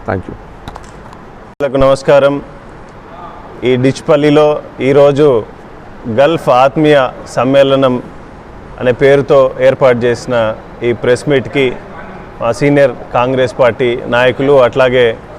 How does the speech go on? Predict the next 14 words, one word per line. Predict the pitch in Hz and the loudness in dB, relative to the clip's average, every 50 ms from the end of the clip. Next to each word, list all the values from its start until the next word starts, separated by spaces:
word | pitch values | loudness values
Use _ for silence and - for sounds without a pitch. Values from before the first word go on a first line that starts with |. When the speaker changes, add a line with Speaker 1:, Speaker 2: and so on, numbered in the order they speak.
| - - - - - - - - 110 113 | -20 -20 -20 -20 -20 -18 -12 -6 -2 2
Speaker 2:
గల్ఫ్ | 135 143 147 135 - - - - | 2 2 0 -2 -6 -14 -4 0
కాంగ్రెస్ | 139 127 131 135 131 131 127 117 - | 0 2 2 2 0 0 0 0 0
నాయకులు | 139 123 123 113 - 127 120 113 107 - - | 0 0 0 -2 -2 -2 -2 -2 -4 -4 -4
అందరం | 117 120 123 131 131 127 123 | -4 -2 0 2 2 2 2
కూడా | 127 123 123 120 110 - - - - | 2 2 2 2 2 0 -4 -6 -6
అటెండ్ | 123 123 131 127 127 123 | -4 -4 -2 -2 0 2
అవ్వడం | 120 120 117 120 120 | 2 2 2 0 0
జరిగింది. | 113 123 120 127 131 135 131 131 151 165 170 170 - - - - - - - - - - - - - - - - | 2 2 2 2 2 0 0 0 0 -2 -2 -6 -14 -20 -20 -20 -20 -20 -20 -20 -20 -20 -20 -20 -20 -12 -2 0
ఈ | 147 160 | 0 2
ప్రెస్ | - - 160 160 151 - 175 | 2 2 0 0 0 0 0
మీట్ | 175 175 143 170 | 0 2 2 2
యొక్క | 170 156 - - 165 165 160 165 - - - | 2 2 2 2 4 4 4 2 -2 -6 -6
ముఖ్య | 139 139 143 - 165 | -4 -4 0 2 2
ఉద్దేశం, | 160 156 156 143 131 160 156 151 - - 170 156 151 143 | 4 4 4 2 2 2 2 2 0 -2 -2 -2 -2 -4